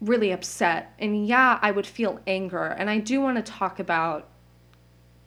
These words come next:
kind of a personality shift. I don't know if I'll talk about it this episode or a later episode about how, like, I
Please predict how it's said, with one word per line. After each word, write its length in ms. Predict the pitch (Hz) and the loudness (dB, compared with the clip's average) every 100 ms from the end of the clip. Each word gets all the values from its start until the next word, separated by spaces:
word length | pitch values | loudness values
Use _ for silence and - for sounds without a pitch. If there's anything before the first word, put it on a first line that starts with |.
| _ - | _ -20
kind 320 | - 208 196 | -8 -4 -2
of 100 | 185 185 | -4 -6
a 60 | |
personality 840 | - 214 208 202 180 170 170 165 160 | -8 -8 -6 -6 -4 -4 -6 -8 -8
shift. 380 | - 170 165 - | -6 -6 -6 -4
I 80 | 190 | -2
don't 180 | 208 208 | -2 -2
know 140 | 196 | -4
if 100 | 185 | -4
I'll 80 | 170 | -6
talk 320 | - 170 175 | -6 -10 -6
about 220 | 170 160 | -6 -6
it 140 | 160 - | -6 -10
this 200 | 160 - | -10 -8
episode 600 | 165 175 165 175 175 175 - | -10 -8 -8 -4 -2 -2 -4
or 280 | 160 156 - | -6 -6 -6
a 80 | |
later 360 | 165 175 170 175 | -6 -4 -2 -4
episode 640 | 185 196 - 190 180 180 - - - - - | -4 -8 -8 -6 -4 -6 -8 -20 -20 -20 -12
about 260 | 175 175 165 | -4 -4 -4
how, 300 | 185 165 156 | -4 -4 -4
like, 260 | 160 - _ | -8 -10 _
I 360 | - 165 160 | -6 -6 -6